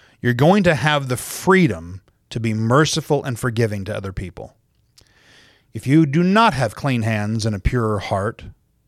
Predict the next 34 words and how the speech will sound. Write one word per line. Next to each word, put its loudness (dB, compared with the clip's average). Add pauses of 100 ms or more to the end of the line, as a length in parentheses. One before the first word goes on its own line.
(560)
then 2
you're 6
gonna 2
have 2
a 4
really 4
hard 4
time 0
offering 0
mercy 2 (380)
and -4
compassion -2
and -4
understanding -4 (100)
to -2
others. -8 (340)
Our 0
text 0
for -2
the -10
pure 4
heart 0
was -6
Matthew 0
chapter 0
five, 2
verse 2
eight. -2
"Blessed 2
are 4
the -2
pure 4
in 4
heart, 2